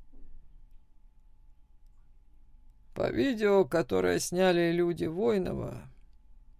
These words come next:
видно, что договор подписывал ваш муж. Парадокс, но это сыграло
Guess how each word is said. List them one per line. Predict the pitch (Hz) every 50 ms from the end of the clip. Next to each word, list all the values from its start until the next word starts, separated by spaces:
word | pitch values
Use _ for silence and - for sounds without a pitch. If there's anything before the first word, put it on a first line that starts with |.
| - - - -
видно, | - 160 190 247 269 262 220 233 262 247
что | - - - - 208 220 214
договор | 180 170 190 175 170 185 180 175 185 190 - 226 220
подписывал | - 185 175 175 - - - 165 180 180 - 185 180 170 175 175 175 160 131 - - - - -
ваш | - 160 170 165 156 - -
муж. | 170 175 185 - - - - - - - - - - - - - - - - - - - - - - - - - - - - - - - - - -
Парадокс, | 160 - 180 165 160 165 180 208 254 285 247 - - -
но | 156 156 156 165
это | 175 - 165 147
сыграло | - - 160 151 151 175 185 196 202 202 196 190 190